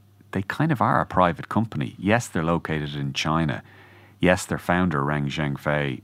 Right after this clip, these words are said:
uh, Mister Ren, as they call him, is, uh, a former, uh, Communist Party, um, uh, sorry, uh, uh, army engineer,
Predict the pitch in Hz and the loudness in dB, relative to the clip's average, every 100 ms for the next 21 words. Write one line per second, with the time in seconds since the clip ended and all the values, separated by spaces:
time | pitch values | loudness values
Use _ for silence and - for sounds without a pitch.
0 | - 69 - - 71 73 65 65 82 78 | -12 -12 -12 -10 -8 -6 -4 0 0 0
1 | 64 64 - 76 71 62 - - - - | -2 -6 -2 0 0 -2 -10 -20 -20 -20
2 | - 85 76 69 64 - - - - 69 | -8 -2 0 0 -4 -8 -10 -18 -6 -4
3 | 67 64 - - - - - 78 80 69 | -2 -4 -6 -12 -12 -10 0 2 4 2
4 | 64 - - - _ - - - 107 78 | -2 -6 -20 -20 _ -12 -4 2 4 4
5 | - 73 69 69 67 62 - - - - | 0 0 0 0 -6 -8 -14 -20 -20 -20
6 | - 62 57 57 53 53 52 50 - - | -16 -10 -6 -6 -8 -8 -12 -12 -16 -20
7 | - - - - _ - - - - 69 | -20 -18 -14 -14 _ -16 -12 -6 -2 0
8 | 60 - 67 62 - 71 65 73 - 85 | -2 -6 -6 -6 -6 -6 -6 -6 2 2
9 | 76 69 - 87 85 52 | 2 -2 -2 0 0 -2